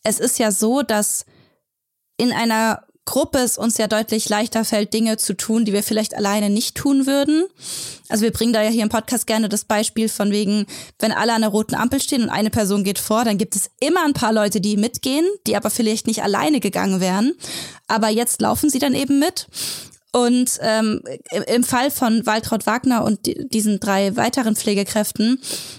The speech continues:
kann ich mir vorstellen, dass sich da ja das quasi die Schuld, die da empfunden wird oder die Verantwortung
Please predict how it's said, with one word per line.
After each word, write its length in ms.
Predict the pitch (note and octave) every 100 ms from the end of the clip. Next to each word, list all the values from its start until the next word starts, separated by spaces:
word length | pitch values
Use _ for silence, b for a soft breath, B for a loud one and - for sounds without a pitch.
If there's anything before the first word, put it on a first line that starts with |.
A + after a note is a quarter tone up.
| B _ -
kann 160 | A#3+
ich 80 | A#3+
mir 100 | B3+
vorstellen, 460 | - A#3+ - B3+ A#3+
dass 320 | A3 - - -
sich 400 | - - A3+ -
da 180 | A3+ A3
ja 400 | B3 A#3 A3+ A3+ B B B B
das 420 | A3+ A3+ - - _ _ _ _ _ _ -
quasi 300 | G#3+ A3+ A3
die 160 | G#3+ G3
Schuld, 720 | - - B3 D4+ F4+ - -
die 80 | C4
da 140 | B3
empfunden 460 | A3 - C4+ C4+ C4+
wird 120 | C4
oder 140 | A3+ G#3
die 120 | G#3
Verantwortung 1000 | A3 - C#4 D#4 G#3 F#3+ - G3 G#3+